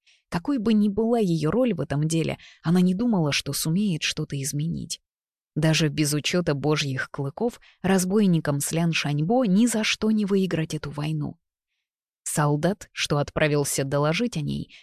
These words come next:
вернулся и приподнял полог, пропустив её внутрь.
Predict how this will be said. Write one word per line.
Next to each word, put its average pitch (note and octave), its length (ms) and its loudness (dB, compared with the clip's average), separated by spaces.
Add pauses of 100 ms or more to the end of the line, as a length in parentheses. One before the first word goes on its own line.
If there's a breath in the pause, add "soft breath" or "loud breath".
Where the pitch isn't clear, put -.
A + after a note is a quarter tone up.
вернулся A#3 640 2
и A3+ 120 -2
приподнял G#3+ 600 0
полог, E3+ 460 -2
пропустив - 560 -4
её D3 280 -2
внутрь. C#3+ 380 -4